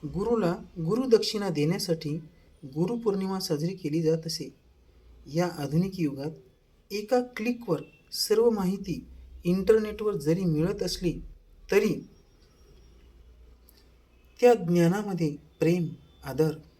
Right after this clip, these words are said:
करुणा, वात्सल्य या भावनांचा अभाव वाटतो.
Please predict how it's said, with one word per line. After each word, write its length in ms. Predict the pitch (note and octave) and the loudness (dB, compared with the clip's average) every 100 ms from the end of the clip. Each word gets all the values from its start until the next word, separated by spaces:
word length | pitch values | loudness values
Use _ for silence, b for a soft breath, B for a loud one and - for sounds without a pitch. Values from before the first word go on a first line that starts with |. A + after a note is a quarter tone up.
| - | -8
करुणा, 380 | C3 D#3 D3+ B2+ - | -4 -2 -2 -6 -10
वात्सल्य 560 | A#2+ - - E3 C#3 - b b b - | -10 -8 -4 -4 -4 -8 b b b 4
या 140 | G#3 A3 | 8 8
भावनांचा 760 | - D3+ F3 A3 A3+ A3+ D3 B2+ - _ _ _ _ _ _ _ _ - | 6 2 2 0 -2 0 -2 -4 -14 _ _ _ _ _ _ _ _ -4
अभाव 340 | D3+ D3+ G#3+ | -2 0 0
वाटतो. 480 | F#3 - - - - | 0 -4 -6 -10 -10